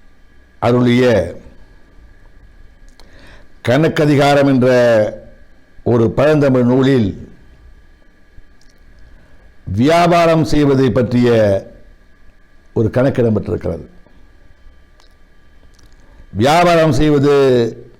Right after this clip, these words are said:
நீங்கள் நினைப்பது போல அவ்வளவு சுலபமான காரியம் அல்ல என்பதை, அதில்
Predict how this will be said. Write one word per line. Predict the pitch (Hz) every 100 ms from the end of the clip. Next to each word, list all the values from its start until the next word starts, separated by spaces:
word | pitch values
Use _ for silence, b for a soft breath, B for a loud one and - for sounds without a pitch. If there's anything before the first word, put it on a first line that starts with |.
| - - -
நீங்கள் | 135 131 127
நினைப்பது | 151 170 175 156 147
போல | 170 170
அவ்வளவு | 147 135 -
சுலபமான | 156 170 165 170 165
காரியம் | 156 156 147 143
அல்ல | 139
என்பதை, | 131 131 143 165 135 95 - - - - - - - - - b b b b b b
அதில் | 131 151 151 147 143 131 123